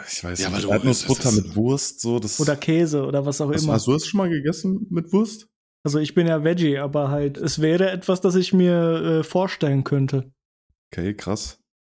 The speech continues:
Speaker 3: Hm.
Speaker 2: Mit Käse kann ich mir vorstellen.
Speaker 1: Nee,
Speaker 3: Ja.
Speaker 1: Käse auch nicht. Ich würd einfach nicht mal Butter oder so. Ich würd einfach so ein getoastetes Toast nehmen und dann Erdnussbutter drauf. Ich glaub, das würd mir reichen.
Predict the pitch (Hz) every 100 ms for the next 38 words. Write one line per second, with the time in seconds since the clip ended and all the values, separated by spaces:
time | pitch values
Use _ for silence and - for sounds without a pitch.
0 | _ _ _ _ _ _ _ 196 143 107
1 | 98 - 117 156 180 107 - 98 92 92
2 | 95 95 - 98 92 92 _ _ _ _
3 | - - 147 131 95 92 113 - 101 -
4 | 104 104 - - 98 101 110 107 85 -
5 | 107 92 90 92 95 101 110 110 113 -
6 | 107 104 95 - 104 104 131 135 110 -
7 | 107 - 143 151 143 127 117 113 104 113
8 | 92 - - 98 87 90 95 - 107 107
9 | 120 107 117 117 117